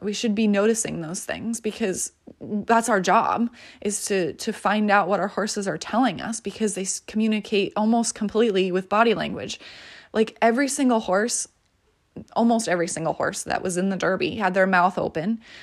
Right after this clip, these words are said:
or had their tongue out or had a lip chain. Those are all painful behaviors. Some people think it's adorable that a horse runs with its l-,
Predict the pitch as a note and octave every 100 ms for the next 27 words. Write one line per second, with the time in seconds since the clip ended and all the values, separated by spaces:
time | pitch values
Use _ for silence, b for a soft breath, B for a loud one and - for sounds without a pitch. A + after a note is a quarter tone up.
0 | B G3 A3 G3 G#3 - - G#3+ E3 D3
1 | A3 - B B B G#3 F#3 G#3 G#3 G#3
2 | G3 - - F3+ F3 A#3 - _ _ _
3 | _ - _ _ - G3+ G#3 A3 A#3 A3+
4 | G#3+ - G#3 G#3 G#3+ F#3 G#3 A#3 F#3 F#3+
5 | A#3 C#4 C#4 B3+ A#3 A#3+ A3+ A3 A3 F#3
6 | A#3+ C4+ F#3 F3 F3 G3+ G#3+ A3 G3+ G3+
7 | G#3+ G#3 G#3 - A3